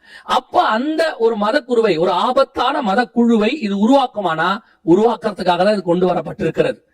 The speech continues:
இது ஒரு டேஞ்சரஸ் ரிலிஜியஸ் குரூப், ஆன்டி கிரைஸ்டோட ரிலிஜனை உருவாக்க போது. அது டேஞ்சரஸா மாறும். Within three and half years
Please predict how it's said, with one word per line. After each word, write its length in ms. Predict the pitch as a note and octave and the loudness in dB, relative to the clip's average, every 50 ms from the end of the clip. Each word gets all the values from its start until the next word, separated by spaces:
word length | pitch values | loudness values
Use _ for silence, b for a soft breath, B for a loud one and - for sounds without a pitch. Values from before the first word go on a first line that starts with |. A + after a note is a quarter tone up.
| _ _ _ _ _ | _ _ _ _ _
இது 260 | D#3+ D3+ E3+ F3 E3+ | 0 2 2 4 4
ஒரு 160 | E3+ E3 D#3+ | 4 2 2
டேஞ்சரஸ் 680 | D3 C3+ E3 F3+ G#3 A3+ A3 G3 A3 A3 A#3 A3 - - | 2 0 0 0 0 0 -2 -2 0 2 2 0 0 -4
ரிலிஜியஸ் 580 | E3 E3 F#3 G#3+ A3+ G3 F3+ G3+ G3+ E3 - - | -2 2 4 4 4 4 2 -2 -2 -4 -4 -4
குரூப், 260 | F#3+ A3 G3+ C#3 - - | -2 0 0 -2 -2 -4
ஆன்டி 380 | - F3+ G3 G#3+ G3+ A3+ A3+ - | -4 -4 -2 -2 -4 -4 -6 -4
கிரைஸ்டோட 480 | A3 F#3+ G3+ G#3+ F#3+ - - G#3+ G3 F3 F3 E3 | -4 -2 -2 -2 -2 0 0 0 2 2 2 2
ரிலிஜனை 420 | D#3 F3+ G3+ G#3+ F3+ F#3+ F3+ F#3 | 2 2 2 2 2 0 -2 0
உருவாக்க 500 | G3+ F3+ E3+ F#3+ G#3+ A3 G3 - - E3+ | 0 0 2 2 2 0 0 -2 -6 -8
போது. 460 | E3+ F3+ D#3+ D3+ D#3 F3 F#3+ G3+ b b b b b | -4 -4 -2 2 2 2 2 0 b b b b b
அது 200 | - B2+ C#3+ C3+ B2 | -8 -6 -6 -4 -2
டேஞ்சரஸா 580 | C3 E3+ G#3+ A#3 A3+ A#3+ A3+ G#3 - A#3+ A3+ G#3 | 0 0 2 4 4 2 2 2 0 -2 -2 -2
மாறும். 540 | E3 D3+ D3+ F3 G#3 G#3+ G#3 F#3 - b b b b b _ | -2 -2 0 0 0 0 0 -2 -4 b b b b b _
Within 340 | E3 F#3 G3 - - D#4 D#4+ D4+ A#3+ | -2 -2 0 2 0 0 0 0 -2
three 200 | B3 B3 B3 A#3+ | -2 0 0 0
and 140 | A3+ A3 | 0 0
half 180 | G#3 G3+ F3+ - | -2 -2 -2 0
years 340 | G3+ F#3+ A3+ A#3 C4 - | 4 4 4 4 4 0